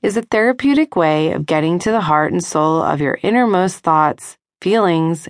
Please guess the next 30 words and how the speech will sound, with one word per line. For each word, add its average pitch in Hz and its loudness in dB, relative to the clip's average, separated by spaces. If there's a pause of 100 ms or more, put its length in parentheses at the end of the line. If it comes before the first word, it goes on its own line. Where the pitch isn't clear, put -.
and 156 -2
views 196 2
on 220 2
life 143 -2 (380)
and 175 0
your 175 4
experiences. 156 -2 (640)
Reap 269 2
the 185 -2
benefits 165 0
that 147 -4
journaling 196 0
provides 143 0
with 143 -4
some 170 -2
of 180 0
these 156 -2
tips. - -8 (880)
Start 190 -2
with 226 -2
a 220 -2
goal. 160 0 (400)
Although 190 2
it 220 0
may 170 0
feel 160 0
forced 208 -2
in 226 0
the 226 0
beginning, 160 0